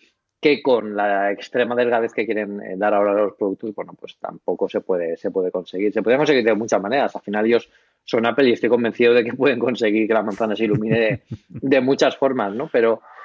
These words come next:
Speaker 1: pero sí que estaría bien como icono recuperarlo y, y creo que en alguna conversación con gente de Apple,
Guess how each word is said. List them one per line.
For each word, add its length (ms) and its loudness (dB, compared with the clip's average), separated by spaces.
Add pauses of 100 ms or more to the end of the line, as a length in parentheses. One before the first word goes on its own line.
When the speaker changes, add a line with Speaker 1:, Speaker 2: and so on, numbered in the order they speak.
(140)
Speaker 1:
pero 140 2
sí 80 2
que 80 4
estaría 240 2
bien 160 -2
como 180 2
icono 240 2
recuperarlo 640 0
y, 460 -4
y 60 -10
creo 200 0
que 60 -6
en 80 -2
alguna 220 -2
conversación 480 -4
con 160 -2
gente 240 -4
de 100 2
Apple, 300 0